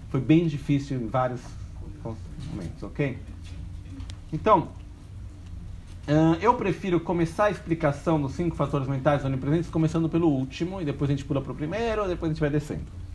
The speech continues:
Então é o seguinte: primeiro fator mental onipresente, contato. Ok? O que é o contato?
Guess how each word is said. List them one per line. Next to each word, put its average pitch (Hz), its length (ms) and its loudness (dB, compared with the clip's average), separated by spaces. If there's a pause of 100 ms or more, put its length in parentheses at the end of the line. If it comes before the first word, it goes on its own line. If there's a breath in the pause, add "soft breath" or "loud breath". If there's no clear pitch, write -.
(1040 loud breath)
Então 208 140 2
é - 20 6
o 208 40 4
seguinte: 185 380 2
primeiro 226 380 2
fator 196 320 2
mental 175 300 6
onipresente, 147 720 0 (240)
contato. 202 800 2 (1300)
Ok? 147 240 -4
O - 60 -6
que 247 180 -2
é 240 60 8
o 202 100 4
contato? 156 720 2